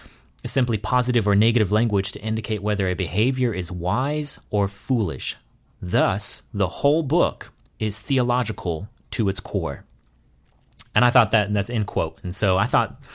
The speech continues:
that was a great point brought up by, uh, Mister Longman the third there,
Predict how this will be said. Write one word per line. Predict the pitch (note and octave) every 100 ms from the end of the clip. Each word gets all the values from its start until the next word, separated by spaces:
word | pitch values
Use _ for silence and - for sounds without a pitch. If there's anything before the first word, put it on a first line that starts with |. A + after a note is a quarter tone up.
| - - -
that | C3
was | A#2
a | G#2+
great | A2+
point | G#2+ A2+ G#2 F2+
brought | G#2 F#2+
up | F#2+
by, | - F#2 F2
uh, | E2+
Mister | G2 -
Longman | F2+ F#2+ F#2+ F#2+ F2
the | D#2+
third | - G2 F2+
there, | D#2 D2+